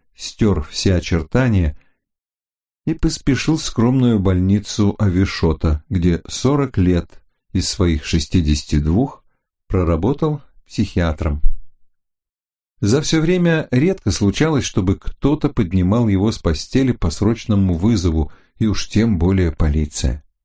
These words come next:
В маленьком городке в Альпах, где он родился и прожил всю жизнь,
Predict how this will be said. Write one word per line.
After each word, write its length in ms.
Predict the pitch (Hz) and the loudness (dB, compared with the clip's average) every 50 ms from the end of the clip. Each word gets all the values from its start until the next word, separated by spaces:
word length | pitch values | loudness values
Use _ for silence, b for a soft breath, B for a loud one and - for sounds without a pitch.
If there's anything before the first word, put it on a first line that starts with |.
| _ _ _ _ _ _ _ _ _ _ _ _ _ _ - | _ _ _ _ _ _ _ _ _ _ _ _ _ _ -4
В 120 | 104 95 | -2 0
маленьком 540 | 95 135 175 196 196 185 175 - 165 147 135 | 2 2 2 2 0 0 -2 -2 -2 0 0
городке 580 | 107 95 104 101 98 92 - - - 127 135 135 | 0 0 0 0 0 -2 -4 -6 -2 -2 0 0
в 140 | 95 76 85 | 0 0 0
Альпах, 480 | 104 123 131 127 - 123 107 - - | 0 0 -2 -2 -4 -6 -6 -6 -8
где 260 | - 95 82 76 90 | -6 -6 -2 0 0
он 140 | 101 107 95 | 0 2 2
родился 560 | 90 85 82 76 80 113 135 131 117 - - | 0 0 0 0 0 0 0 0 -2 -2 -2
и 60 | 82 78 | -2 0
прожил 380 | - 85 110 120 101 95 87 | 0 0 0 0 0 -2 -4
всю 260 | 80 - - 87 80 | -4 -4 -2 -2 -2
жизнь, 480 | 78 80 107 139 143 131 131 127 120 b | 0 2 2 0 0 0 -2 -4 -4 b